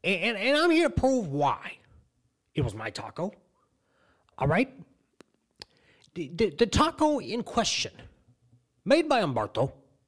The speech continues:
down, down, right across the street, downstairs, right across the street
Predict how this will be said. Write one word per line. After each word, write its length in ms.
down, 340
down, 260
right 200
across 260
the 80
street, 300
downstairs, 560
right 140
across 220
the 100
street 320